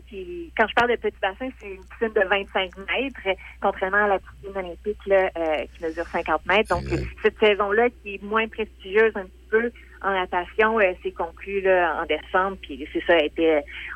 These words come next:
Speaker 1: aux Émirats Arabes Unis, euh, pour, euh, pour participer à,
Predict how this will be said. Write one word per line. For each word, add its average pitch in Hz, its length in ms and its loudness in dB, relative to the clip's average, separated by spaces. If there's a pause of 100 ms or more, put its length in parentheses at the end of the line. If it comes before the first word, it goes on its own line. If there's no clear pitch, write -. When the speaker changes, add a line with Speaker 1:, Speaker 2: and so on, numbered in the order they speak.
(120)
Speaker 1:
aux 165 60 -4
Émirats 175 320 -2 (160)
Arabes 180 220 -6
Unis, 175 400 -8
euh, 147 440 -2 (120)
pour, 156 220 -10
euh, 147 40 -12 (380)
pour 175 140 0
participer 208 600 2
à, 151 180 2